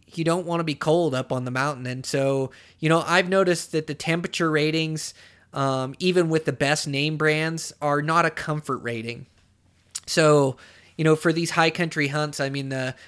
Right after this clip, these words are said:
I bought a thirty degree bag, and that's good to about forty degrees, <laughs> I'd say. And so, you know, I'll use that on the super early warm ones. Most of the time, generally, I just use those on my scouting trips.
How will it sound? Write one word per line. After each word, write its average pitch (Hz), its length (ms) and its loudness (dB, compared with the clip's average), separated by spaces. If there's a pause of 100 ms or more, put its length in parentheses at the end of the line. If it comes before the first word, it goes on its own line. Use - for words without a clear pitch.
(140)
I 139 80 -2
bought 143 260 2
a 139 80 2
thirty 143 400 -2
degree 139 320 -2
bag, 123 460 0
and 143 160 -6
that's 220 280 -2
good 196 320 4
to 170 200 2
about 151 640 2
forty 147 500 0
degrees, 131 560 0
<laughs> - 40 2
I'd 160 200 2
say. 139 320 2
And 135 140 -6
so, 147 320 0 (340)
you 180 120 2
know, 170 120 4
I'll 175 180 6
use 185 240 -2
that 160 260 4
on 147 160 0
the 131 100 -4
super 185 480 0
early 160 380 2
warm 143 340 -2
ones. 147 380 -2
Most 185 300 0
of 202 100 0
the - 60 -12
time, 165 420 -4
generally, 156 560 -2
I 131 120 -6
just 143 300 -6
use 135 160 -4
those 127 240 -4
on 123 120 -6
my 120 120 -8
scouting 117 480 -6
trips. - 460 -12